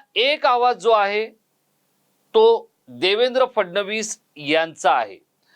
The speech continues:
आणि दुसरा आवाज जो आहे, विशाल परब यांचा आहे, असं आपल्याला ही ऑडिओ क्लिप ऐकल्यानंतर लक्षात येऊ शकतं. पण हा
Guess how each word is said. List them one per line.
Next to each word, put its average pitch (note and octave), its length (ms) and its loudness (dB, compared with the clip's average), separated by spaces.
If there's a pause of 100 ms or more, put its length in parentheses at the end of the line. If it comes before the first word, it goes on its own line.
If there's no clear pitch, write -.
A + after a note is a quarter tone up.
(160)
आणि E3+ 180 -2
दुसरा G#3 500 -2
आवाज F#3+ 340 4
जो D#3+ 120 -2
आहे, F3 360 2 (240)
विशाल G#3 460 0
परब F#3+ 460 0
यांचा D3+ 480 0
आहे, B2+ 300 0 (360)
असं G#3+ 220 0
आपल्याला G#3+ 360 0
ही G#3+ 520 -8
ऑडिओ F#3 360 2
क्लिप A3+ 280 -6 (140)
ऐकल्यानंतर F3 1080 -2 (520)
लक्षात C4+ 520 -2
येऊ F3+ 160 -4
शकतं. - 380 -16 (540)
पण C#4 160 2
हा C#4+ 340 0